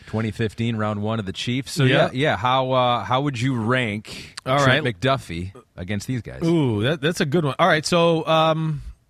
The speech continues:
Speaker 2: man, I'm gonna, Ma-, Marcus Peters is gonna be my number one.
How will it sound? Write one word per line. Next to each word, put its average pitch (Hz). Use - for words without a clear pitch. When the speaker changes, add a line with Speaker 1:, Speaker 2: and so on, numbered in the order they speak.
Speaker 2:
man, 123
I'm 185
gonna, 233
Ma-, 165
Marcus 214
Peters 170
is 131
gonna 151
be 147
my 139
number 131
one. 120